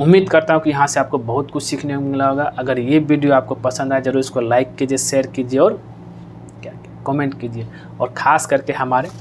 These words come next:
चैनल को सब्सक्राइब कर दीजिए, क्योंकि जैसे ही आप हमारे चैनल सब्सक्राइब करेंगे उसके बगल में बेल आइकन बन जाएगा, उसको क्लिक कर दीजिएगा। उससे बेनिफिट बचेगा तक जब जब सिविल इंजीनियर दीपक में कोई नया वीडियो आपके लाएगा,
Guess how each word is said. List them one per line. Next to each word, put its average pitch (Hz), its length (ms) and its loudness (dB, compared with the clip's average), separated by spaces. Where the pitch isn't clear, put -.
चैनल 113 260 0
को 127 100 2
सब्सक्राइब 143 420 0
कर 143 140 0
दीजिए, 143 200 0
क्योंकि 147 220 0
जैसे 135 400 2
ही 185 240 6
आप 180 180 4
हमारे 156 180 4
चैनल 151 160 -2
सब्सक्राइब 151 360 0
करेंगे 156 120 -2
उसके 151 200 -2
बगल 139 220 4
में 156 100 2
बेल 147 120 4
आइकन 143 220 2
बन 143 100 0
जाएगा, 143 140 2
उसको 143 160 -2
क्लिक 190 420 4
कर 139 100 4
दीजिएगा। 135 220 0
उससे 135 200 -2
बेनिफिट 135 400 -4
बचेगा 147 360 -2
तक 131 60 -2
जब 131 140 -2
जब 151 140 2
सिविल 175 420 2
इंजीनियर 156 260 0
दीपक 151 300 2
में 151 80 2
कोई 139 120 2
नया 131 160 4
वीडियो 139 240 4
आपके 127 180 -2
लाएगा, 120 300 -2